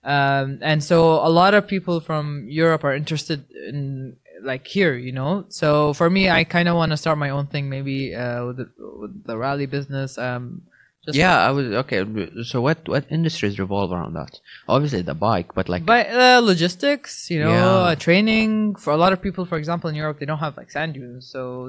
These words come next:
Speaker 1: they wanna come and ride in the desert here, but they don't know where to start, where to go, uh,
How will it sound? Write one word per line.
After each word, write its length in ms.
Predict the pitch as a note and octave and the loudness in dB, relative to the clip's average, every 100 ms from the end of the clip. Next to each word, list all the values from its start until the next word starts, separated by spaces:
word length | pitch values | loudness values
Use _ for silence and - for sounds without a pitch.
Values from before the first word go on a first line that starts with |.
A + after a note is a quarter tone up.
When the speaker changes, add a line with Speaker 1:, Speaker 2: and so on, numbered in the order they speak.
| B2+ | -10
Speaker 1:
they 80 | C3+ | -8
wanna 220 | C#3 C3+ | -8 -8
come 200 | C#3+ C3 | -8 -8
and 100 | B2+ B2+ | -8 -10
ride 120 | C3 | -8
in 80 | C#3 | -8
the 180 | C#3 - - | -8 -8 -2
desert 300 | E3+ E3 D#3 | 0 0 -4
here, 160 | C#3+ C#3 | -10 -14
but 100 | D3 | -12
they 80 | - | -6
don't 140 | D#3 D3+ | -2 -2
know 80 | |
where 120 | C#3+ C3+ | -2 -4
to 20 | B2+ | -6
start, 220 | F#3 D3 B2+ | -4 -4 -6
where 120 | C3+ | -12
to 100 | C#3+ | -10
go, 300 | D#3 C3+ B2+ _ B2+ | -8 -8 -12 _ -8
uh, 340 | A#2+ A#2+ | -4 -2